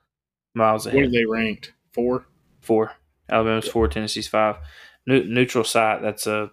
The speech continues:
Speaker 1: that's a Alabama by one and a half,
Speaker 2: Probably.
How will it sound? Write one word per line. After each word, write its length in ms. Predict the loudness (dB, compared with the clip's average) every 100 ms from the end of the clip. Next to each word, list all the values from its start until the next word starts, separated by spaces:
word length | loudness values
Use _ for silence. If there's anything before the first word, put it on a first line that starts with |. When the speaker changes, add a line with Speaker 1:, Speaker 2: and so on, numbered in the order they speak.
| -8
Speaker 1:
that's 220 | -8 -4
a 60 | -4
Alabama 440 | -2 -2 -4 -4
by 340 | -4 -2 -2 -6 _ _
one 240 | -10 -4 -4
and 100 | 0
a 20 |
half, 280 | 0 0 -2
Speaker 2:
Probably. 380 | -4 -2 -4